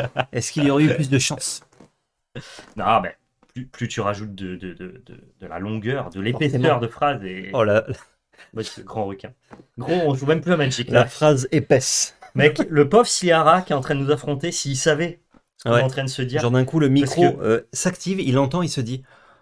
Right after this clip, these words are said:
Speaker 2: Que
Speaker 1: Mec,
Speaker 2: cause est quoi, histoire ? »
Speaker 1: on s'en fout de ce qu'il fait là, vraiment, c'est insane.
Speaker 2: Hmm.
Speaker 1: Aïe, aïe, aïe, aïe,
Speaker 2: Bah, il a
Speaker 1: aïe.
Speaker 2: pris le plan de jeu, euh, de jouer des porcs, mais moins impactants que Chandra.
Speaker 1: <laughs> Ouais, bah qu'on peut, on peut
Speaker 2: Donc,
Speaker 1: leur dire
Speaker 2: euh,
Speaker 1: non, en fait,
Speaker 2: on dit
Speaker 1: c'est
Speaker 2: non,
Speaker 1: pas
Speaker 2: hein,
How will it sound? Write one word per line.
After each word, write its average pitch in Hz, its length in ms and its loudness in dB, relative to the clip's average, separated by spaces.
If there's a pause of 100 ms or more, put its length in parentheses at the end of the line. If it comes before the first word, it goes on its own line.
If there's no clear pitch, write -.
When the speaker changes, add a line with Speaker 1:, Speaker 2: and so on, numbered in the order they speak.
(320)
Speaker 2:
Que - 100 -8
Speaker 1:
Mec, 165 100 0
Speaker 2:
cause 101 140 0
est 101 60 0
quoi, 135 120 -6
histoire ? » 143 260 -6
Speaker 1:
on 139 80 0
s'en 151 220 -2
fout 180 340 -4
de 120 140 -2
ce 120 100 -8
qu'il 123 140 -12
fait 117 160 -2
là, 101 140 -2
vraiment, 123 480 -4
c'est 110 260 -6
insane. 117 400 -6 (400)
Speaker 2:
Hmm. 131 120 -2 (1700)
Speaker 1:
Aïe, 107 220 -8
aïe, 87 120 -12
aïe, 92 140 -8
aïe, 82 80 -8
Speaker 2:
Bah, 110 100 2
il 127 100 2
a 127 40 4
Speaker 1:
aïe. - 60 0
Speaker 2:
pris 165 120 -4
le 160 60 -4
plan 139 140 -4
de 139 40 -2
jeu, 135 160 -4 (100)
euh, 104 600 0
de 104 160 -4
jouer 139 180 -6
des 127 100 -6
porcs, 156 280 -2
mais 110 100 -2
moins 135 240 0
impactants 135 380 -4
que 131 100 -8
Chandra. 107 380 -8 (460)
Speaker 1:
<laughs> - 40 -16 (460)
Ouais, 131 120 -6 (100)
bah 120 140 -4
qu'on 123 160 -4
peut, - 240 -8
on 127 100 -6
peut 123 120 -8
Speaker 2:
Donc, 117 40 -2
Speaker 1:
leur 107 140 -2
dire 107 160 -4
Speaker 2:
euh, 95 60 -2
Speaker 1:
non, 123 80 0
en - 20 -2 (200)
fait, 101 60 -4
Speaker 2:
on 101 60 -2
dit 104 140 -2
Speaker 1:
c'est - 20 0
Speaker 2:
non, 117 240 -4
Speaker 1:
pas 107 80 -6
Speaker 2:
hein, 123 80 -12